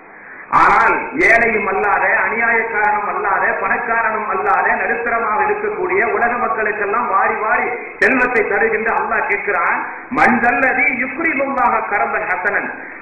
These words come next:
ஃபயுதாயிஃபஹு லஹு வலஹு அஜ்ருன் கரீம்." அல்லாஹ்வாகிய எனக்கு கடன் தருகிறவர் உங்களில் யார்? அல்லாஹ் என்ன சும்மாவா கடன் கேட்கிறான்?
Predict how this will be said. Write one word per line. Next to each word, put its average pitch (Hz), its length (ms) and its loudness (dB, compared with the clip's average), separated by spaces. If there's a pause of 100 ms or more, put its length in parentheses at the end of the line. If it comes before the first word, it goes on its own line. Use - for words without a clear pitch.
ஃபயுதாயிஃபஹு 233 840 4
லஹு 262 340 0
வலஹு 220 360 0
அஜ்ருன் 202 440 -2
கரீம்." 160 320 -2 (580)
அல்லாஹ்வாகிய 262 760 4
எனக்கு 240 360 -2
கடன் 247 320 0
தருகிறவர் 254 500 0
உங்களில் 262 340 0
யார்? 277 300 0 (880)
அல்லாஹ் 202 280 2
என்ன - 200 2
சும்மாவா 208 320 0
கடன் 190 320 0
கேட்கிறான்? 196 400 -2